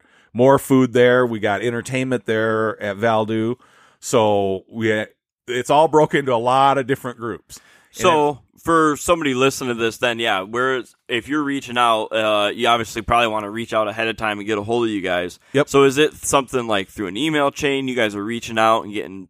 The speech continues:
Speaker 1: So
Speaker 2: signing up, getting broken into a group, getting s-, established that way. Kinda
Speaker 1: Yep.
Speaker 2: give a listener,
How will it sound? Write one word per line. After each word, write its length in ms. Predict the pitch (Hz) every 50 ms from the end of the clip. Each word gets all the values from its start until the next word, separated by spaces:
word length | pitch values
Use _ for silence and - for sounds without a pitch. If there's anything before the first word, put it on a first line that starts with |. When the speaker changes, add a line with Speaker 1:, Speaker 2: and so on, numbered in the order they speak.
| _ _ _
Speaker 1:
So 160 | - - -
Speaker 2:
signing 320 | 131 123 120 113 110 107 110
up, 240 | 113 117 113 107 - _ -
getting 300 | - 101 - 87 95 90
broken 340 | 87 113 107 104 - 110
into 220 | 107 104 98 98 95
a 80 | 95
group, 400 | 95 104 120 123 123 120 113 -
getting 220 | - 113 80 92 101
s-, 160 | 98 - - -
established 580 | 98 - - 117 113 113 110 98 101 92 -
that 200 | - 113 113 101
way. 160 | 101 110 110 101
Kinda 320 | - 123 123 135 139 131
Speaker 1:
Yep. 80 | 120 123
Speaker 2:
give 100 | 123 117
a 60 | 117
listener, 600 | 113 113 117 - - - 117 110 107 107 104 101